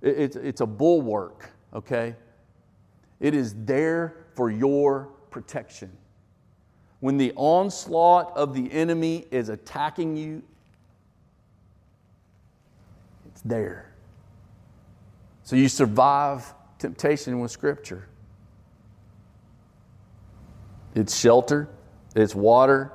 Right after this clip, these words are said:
and it's fire. Secondly, you evade temptation with prayer. You evade temptation with prayer. Now,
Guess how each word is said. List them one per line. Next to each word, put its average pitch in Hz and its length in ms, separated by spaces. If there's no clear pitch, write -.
and 101 120
it's 107 200
fire. - 600
Secondly, 107 640
you 131 220
evade 113 720
temptation 113 800
with 107 220
prayer. 90 460
You 156 200
evade 143 500
temptation 127 540
with 107 120
prayer. 117 240
Now, 117 300